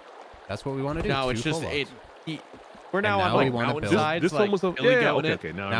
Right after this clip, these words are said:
Speaker 1: we
Speaker 3: remember.
Speaker 1: wanna place
Speaker 3: Now I
Speaker 1: the
Speaker 3: remember.
Speaker 1: floorboards.
Speaker 3: See, the only problem is we have to finish this one.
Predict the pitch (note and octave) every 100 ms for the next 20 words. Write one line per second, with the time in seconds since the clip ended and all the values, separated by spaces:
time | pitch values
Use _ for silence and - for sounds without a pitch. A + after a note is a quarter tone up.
0 | B2 C#3 C#3 C3+ B2 F#2+ E3 F3+ D3 F#2+
1 | E2 - - - - - - - - -
2 | - - - - - - - - - -
3 | - - - - - - - - - -
4 | D3 C#3 C#3+ F3+ E3+ E3 D#3 - B2 G2
5 | C3 C#3 - - - C3+ C3+ F#2+ - -
6 | F#2+ G#2 - - C2+